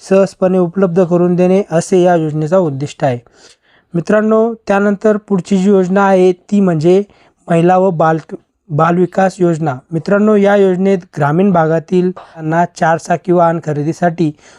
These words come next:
प्रशिक्षण व परवाना मिळण्या-, मिळण्यासाठी तीस हजार रुपयाचा लाभ या ठिकाणी दिला जातो. तसेच क्रांतिज्योती सावित्रीबाई फुले या योजनेअंतर्गत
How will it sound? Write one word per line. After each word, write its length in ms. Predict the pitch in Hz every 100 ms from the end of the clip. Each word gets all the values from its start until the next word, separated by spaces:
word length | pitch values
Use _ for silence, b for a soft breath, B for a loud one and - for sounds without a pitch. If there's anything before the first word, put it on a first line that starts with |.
| b
प्रशिक्षण 540 | - 165 175 - 180 190
व 100 | 190
परवाना 520 | - 170 170 170 175
मिळण्या-, 460 | 170 165 160 160 180
मिळण्यासाठी 680 | 170 160 165 180 180 165 156 - B B -
तीस 160 | 214 196
हजार 200 | 165 165
रुपयाचा 640 | 160 151 165 160 - 170 180 b b b _
लाभ 220 | 160 175 127 -
या 100 | 165
ठिकाणी 340 | 156 143 147 151
दिला 240 | 151 156
जातो. 460 | 156 147 180 185 - b b b
तसेच 420 | 202 190 202 202 -
क्रांतिज्योती 720 | 175 165 165 175 180 175 190
सावित्रीबाई 580 | - 151 143 156 160 175
फुले 380 | 170 175 190 139 - _ _ -
या 200 | 160 202
योजनेअंतर्गत 920 | 190 170 175 175 170 180 165 156